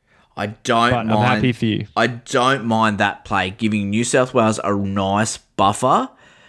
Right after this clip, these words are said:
Speaker 1: like you said, like an eighteen and a half buffer, and then going Coates to score. It's sort of a double
Speaker 2: Beautiful.
Speaker 1: dip here, covers us if Holmes doesn't score as well. Probably
Speaker 2: Yeah,
Speaker 1: not,
Speaker 2: absolutely.
Speaker 1: not a bad play.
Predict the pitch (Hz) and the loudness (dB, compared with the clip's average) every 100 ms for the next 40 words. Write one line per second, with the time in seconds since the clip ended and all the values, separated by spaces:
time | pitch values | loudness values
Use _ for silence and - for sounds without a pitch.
0 | _ - 107 110 101 110 110 104 98 104 | _ -2 -2 0 0 0 0 -2 -4 -6
1 | - 104 104 113 104 104 95 101 98 95 | -2 -2 -2 -4 -4 -4 -4 -2 -4 -4
2 | - 92 - 107 139 202 - - _ _ | -4 -4 -2 0 0 -2 -12 -20 _ _
3 | - 104 98 101 98 101 95 92 90 - | -8 -6 -2 -2 -2 -4 -4 -4 -6 -4
4 | 92 - - 76 - 92 85 78 67 - | -4 -6 -8 -6 -6 -4 -4 -4 -8 -16
5 | _ _ _ _ _ - - - 147 147 | _ _ _ _ _ -2 -2 0 0 0
6 | 135 117 123 120 120 110 120 120 127 117 | -2 -2 -2 -2 0 0 -2 -2 -2 -2
7 | 113 - 123 127 123 127 123 - 107 - | -2 -2 -2 0 0 0 -2 -4 -6 -4
8 | 110 110 107 - 101 101 - 110 104 98 | 0 0 0 -2 -4 -4 -4 -2 0 0
9 | 95 101 110 143 214 233 - _ _ _ | -4 -2 0 2 2 -2 -16 _ _ _
10 | _ _ _ _ _ _ _ _ _ _ | _ _ _ _ _ _ _ _ _ _
11 | _ _ _ - 120 117 123 110 110 131 | _ _ _ -6 -2 2 2 2 2 0
12 | 110 139 123 123 113 110 - 107 104 92 | 2 2 2 2 0 -2 -4 -4 -2 -2
13 | 98 98 90 98 95 85 | -4 -4 -6 -8 -8 -8